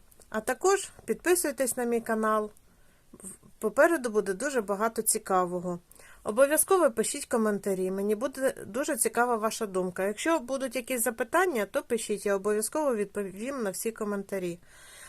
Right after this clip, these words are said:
А також не забувайте ставити дзвіночок, для того, щоб вам приходили повідомлення про нові відео, ну і щоб не загубити мене в інтернеті.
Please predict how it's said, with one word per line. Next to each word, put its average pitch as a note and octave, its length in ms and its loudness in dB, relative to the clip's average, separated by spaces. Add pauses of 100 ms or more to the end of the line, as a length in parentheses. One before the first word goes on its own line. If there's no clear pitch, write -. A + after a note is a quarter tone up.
(140)
А G#3 80 -2
також F4+ 440 2
не A#3+ 120 -2
забувайте A3 560 0
ставити A#3 500 0
дзвіночок, F#3+ 640 -4
для G3+ 180 -2
того, D#4 220 -2
щоб G#3+ 200 -2
вам A#3 220 0
приходили G#3+ 520 0
повідомлення A3 760 0
про F#3+ 220 -4
нові G3 280 -4
відео, F3+ 440 -2
ну C#4 160 -4
і E4+ 60 -2
щоб A3+ 240 -4
не G#3+ 100 -4
загубити F#3+ 540 -4
мене F#3 260 -4
в F#3+ 60 -8
інтернеті. F3 760 -8